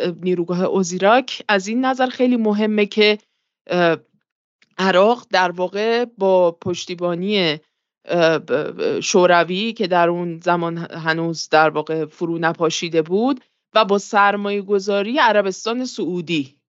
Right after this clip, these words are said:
این نیروگاه رو تأسیس کرده بود و در واقع اسرائیل اومد و خفه کرد این پروژه رو در نطفه و به این ترتیب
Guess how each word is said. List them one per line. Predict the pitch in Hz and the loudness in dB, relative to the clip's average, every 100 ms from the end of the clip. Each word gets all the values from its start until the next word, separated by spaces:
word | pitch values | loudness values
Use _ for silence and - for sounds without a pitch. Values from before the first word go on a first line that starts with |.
| _ | _
این | 180 175 | -2 0
نیروگاه | 160 151 147 156 156 | -2 -2 2 4 4
رو | 147 147 | 0 -2
تأسیس | 143 143 - - - | -2 -4 -6 -16 -2
کرده | 143 127 - - | 2 2 0 -14
بود | _ _ _ _ _ _ _ _ - 185 | _ _ _ _ _ _ _ _ -4 2
و | 202 196 196 - _ 190 | 4 4 2 -2 _ -4
در | 202 202 196 | 0 0 0
واقع | 202 214 285 302 - _ _ _ _ _ _ _ 220 | -4 -4 -4 -4 -8 _ _ _ _ _ _ _ -4
اسرائیل | 208 233 247 294 | -2 0 2 2
اومد | 240 277 285 | 0 0 0
و | |
خفه | 277 - 214 285 | 0 0 0 -2
کرد | 269 - 143 - _ _ | -6 -8 -14 -20 _ _
این | - 170 | -10 -4
پروژه | 170 165 156 156 156 | 0 2 2 2 2
رو | 123 143 _ _ _ - | 2 -4 _ _ _ -6
در | 160 165 | -2 -2
نطفه | 165 160 - 196 226 269 285 _ _ _ _ - | -4 -6 -6 0 4 4 2 _ _ _ _ 0
و | 196 | 0
به | 190 | 2
این | 180 214 | 0 -2
ترتیب | 196 208 202 202 - 294 | -4 0 0 0 -4 -8